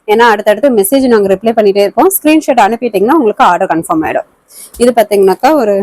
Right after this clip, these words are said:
மயில் பச்சையா, இதுலயே இதுவும் பாத்தீங்கன்னா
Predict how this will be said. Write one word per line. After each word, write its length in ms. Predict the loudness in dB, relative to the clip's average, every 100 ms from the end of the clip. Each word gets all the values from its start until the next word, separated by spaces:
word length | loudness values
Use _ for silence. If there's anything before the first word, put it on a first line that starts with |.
| -6 _ _ _ -20 _ _ _ _ _ _ _ _ _ -6 0
மயில் 280 | 0 0 -4
பச்சையா, 420 | -10 -10 -8 -8 -10 -14 _ _ _ _ _ _ _ _ _ _ _ _ _ _ _ _ _ _ _ _ -14
இதுலயே 360 | -6 -2 0 2 0 0
இதுவும் 220 | 0 0 0
பாத்தீங்கன்னா 320 | -2 -2